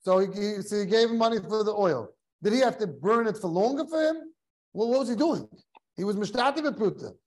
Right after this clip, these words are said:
So what happens? He burnt it. That means till now, this balabas, Reb Zera's host, was, uh, let his candles burn for an hour.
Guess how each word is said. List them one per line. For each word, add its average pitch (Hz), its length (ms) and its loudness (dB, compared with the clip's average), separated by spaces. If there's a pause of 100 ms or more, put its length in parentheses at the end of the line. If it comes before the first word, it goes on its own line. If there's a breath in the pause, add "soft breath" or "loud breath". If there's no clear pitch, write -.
(160)
So 190 80 0
what 247 160 6
happens? 175 460 0 (240)
He 202 120 -4
burnt 254 460 2
it. 269 180 4 (320)
That 208 100 -4
means 220 180 -2
till 302 220 4
now, 254 520 2 (340)
this 196 260 2
balabas, 208 580 4
Reb 170 140 -4
Zera's 220 440 2
host, 220 320 -2 (480)
was, 196 400 0
uh, 202 220 0 (100)
let 220 320 0
his 196 200 -4
candles 226 400 -4
burn 220 220 -2
for 208 120 0
an 214 80 0
hour. 220 380 2